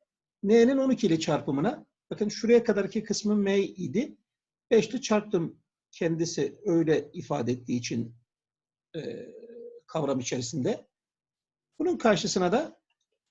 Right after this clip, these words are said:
şunun açılımını koyacağım. Bu da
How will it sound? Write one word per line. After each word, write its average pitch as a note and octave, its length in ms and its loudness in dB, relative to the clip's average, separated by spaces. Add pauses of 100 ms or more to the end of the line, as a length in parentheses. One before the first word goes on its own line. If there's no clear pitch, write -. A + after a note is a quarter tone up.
(1300)
şunun C4 340 0
açılımını B3 400 2
koyacağım. G3+ 400 2
Bu G#3+ 100 2
da A3 280 0